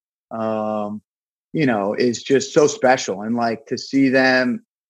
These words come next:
you know, watch me with my wife. My parents were on the trip. So, like, to see them, you know, my dad and my mom, to, like, interact with them more, to see how I was interacting with them, to,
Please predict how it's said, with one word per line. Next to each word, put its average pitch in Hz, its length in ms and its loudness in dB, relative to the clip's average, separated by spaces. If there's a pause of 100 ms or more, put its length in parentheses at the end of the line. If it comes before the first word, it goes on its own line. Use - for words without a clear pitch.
(200)
you 135 80 -2
know, 123 100 2
watch 123 380 2
me 139 180 -4
with 127 240 -2
my 127 200 0
wife. 123 380 -2
My 131 120 -2
parents 143 420 -4
were 120 80 -6
on 113 80 -6
the 101 80 -10
trip. - 280 -4 (260)
So, 131 180 -2
like, 120 240 2 (380)
to 139 80 -6
see 156 240 2
them, 139 680 4
you 143 100 -8
know, 113 440 -2
my 127 160 0
dad 127 340 2
and 127 80 -6
my 120 140 -6
mom, 117 420 -6
to, 135 80 -12
like, 120 200 -6 (120)
interact 120 440 -4
with 113 120 -12
them 113 200 -4
more, 113 360 -6
to 120 100 -16
see 127 280 -2
how 123 320 2
I 131 180 4
was 127 220 -2
interacting 120 500 -6
with 110 160 -14
them, 110 300 -8 (100)
to, 120 220 2